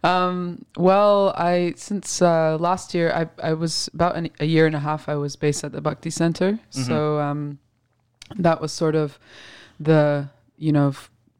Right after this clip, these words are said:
Speaker 1: the kind of s-, substance of my world for, you know, that period of time. And then, um, around, uh, November last year, I, I, uh, well, for those f-, last few months of the year, I was doing these big concerts, sort of mantra music.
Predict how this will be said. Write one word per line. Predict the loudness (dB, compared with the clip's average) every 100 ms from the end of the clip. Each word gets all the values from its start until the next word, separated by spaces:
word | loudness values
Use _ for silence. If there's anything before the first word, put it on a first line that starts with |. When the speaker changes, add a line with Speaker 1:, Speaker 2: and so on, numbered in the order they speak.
| -20
Speaker 1:
the | -18 -10 -8
kind | -2 0
of | 0
s-, | -2 -10 -10
substance | -10 -4 -4 -2 -4 -4
of | -6 -4
my | 0 2 2 -4 -6
world | -2 0 0 -2
for, | -6 0 0 0 -6 -10
you | -6 -2
know, | 0
that | 0 0
period | 0 2 2
of | -2
time. | -2 -2 -2
And | -4
then, | -4 -6 -12 -20 -20 -20 -20 -4
um, | 0 0 -2 -4 -8 -2
around, | 2 4 4 2 0
uh, | -2 -2 -2
November | -4 -2 -4 -2 -4
last | -4 -6 -8 0
year, | 4 4 2
I, | 2 0 -2 _ _ -6
I, | -2 0 2
uh, | 2 0 2
well, | 2 2 -8 _
for | 0
those | 2 2 0 -12
f-, | -14 0
last | 0 0
few | -8 -4
months | -4 -6
of | -6
the | -2
year, | 2 2
I |
was | 2 0
doing | 0 0
these | -2 -2
big | -4 -4
concerts, | -4 -4 -4 -4 -6 -6
sort | -6 -4 -4
of | -4
mantra | -2 -2 -2 -2
music. | -2 -2 -4 -8